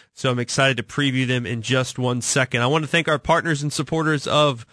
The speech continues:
the Grill Nation Show with Jason Grill here on nine eighty A M. They are Truss, Bank of Kansas City, Two West Advisors, and Ryan Rink.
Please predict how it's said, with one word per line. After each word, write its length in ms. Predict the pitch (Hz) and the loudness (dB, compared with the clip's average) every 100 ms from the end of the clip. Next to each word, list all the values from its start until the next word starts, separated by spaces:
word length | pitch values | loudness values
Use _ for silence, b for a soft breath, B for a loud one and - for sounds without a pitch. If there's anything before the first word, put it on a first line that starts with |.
| b b - | b b -8
the 80 | |
Grill 200 | 135 147 | 0 2
Nation 320 | 143 139 - 135 | 4 2 0 -2
Show 220 | - 131 | 0 0
with 140 | 123 | 0
Jason 420 | 113 127 123 131 | 0 0 0 -4
Grill 240 | 117 127 120 | -2 0 0
here 140 | 123 | 0
on 140 | 120 117 | -2 -2
nine 320 | 113 120 113 | -2 -2 -2
eighty 320 | 117 117 117 | -4 -2 -2
A 60 | 107 | 0
M. 300 | 117 117 107 | 0 -2 -2
They 160 | 117 | 0
are 140 | 117 110 | 0 0
Truss, 640 | - 156 151 180 - - _ _ _ _ | 0 4 4 2 -4 -8 _ _ _ _
Bank 160 | 165 190 | 0 0
of 120 | 190 | 0
Kansas 340 | 175 170 143 135 | 0 0 0 0
City, 420 | 147 131 143 - _ - | 0 0 -2 -6 _ -6
Two 140 | 190 | -2
West 200 | 170 - | -2 -2
Advisors, 480 | 143 131 135 135 120 | 0 2 2 0 -4
and 120 | 117 | -2
Ryan 320 | 120 123 117 | 0 2 0
Rink. 460 | 113 139 190 - | 0 -2 -2 -12